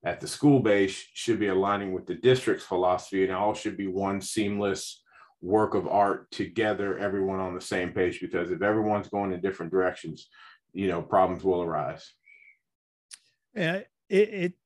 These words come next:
Speaker 2: that's so important. Uh, I remember going through that same exercise when I became the A D at, uh, at Maclay,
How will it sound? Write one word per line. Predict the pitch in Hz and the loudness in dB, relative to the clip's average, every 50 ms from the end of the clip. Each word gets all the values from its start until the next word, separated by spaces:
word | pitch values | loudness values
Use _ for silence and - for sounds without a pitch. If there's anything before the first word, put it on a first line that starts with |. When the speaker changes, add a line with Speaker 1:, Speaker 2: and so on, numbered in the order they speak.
| _ _ | _ _
Speaker 2:
that's | 233 175 160 - | -4 -4 -4 -4
so | - - - 311 262 | -4 0 2 2 2
important. | 170 123 - 202 202 190 156 123 - - | 2 2 4 4 4 4 4 2 0 0
Uh, | 143 143 147 165 | 0 0 0 0
I | 143 | -2
remember | 143 147 143 147 156 175 185 175 170 147 | -2 0 0 0 2 2 2 2 0 0
going | 139 165 156 151 143 | 0 0 0 0 -2
through | 131 - 160 147 | -2 -2 -2 0
that | 147 143 135 | 0 0 -2
same | - - 160 147 139 | -2 -4 -2 -2 0
exercise | 143 151 143 - - 131 - - 135 139 131 - - | -2 -2 -2 -4 -6 -6 -2 -2 -2 -2 -2 -4 -6
when | 131 131 | -6 -4
I | 135 131 | -4 -4
became | 127 135 120 - 139 131 131 | -4 -4 -4 -2 -2 -2 0
the | 127 127 131 131 | 0 2 2 2
A | 131 | 2
D | 123 139 135 131 131 127 | 2 2 2 4 2 0
at, | 120 - - 143 | -2 -2 -2 -2
uh, | 127 123 131 160 | -2 -2 -2 -6
at | 151 135 | -6 -6
Maclay, | 131 120 110 - - - 156 156 156 147 139 131 123 | -8 -8 -12 -10 -6 -2 0 2 2 4 2 2 0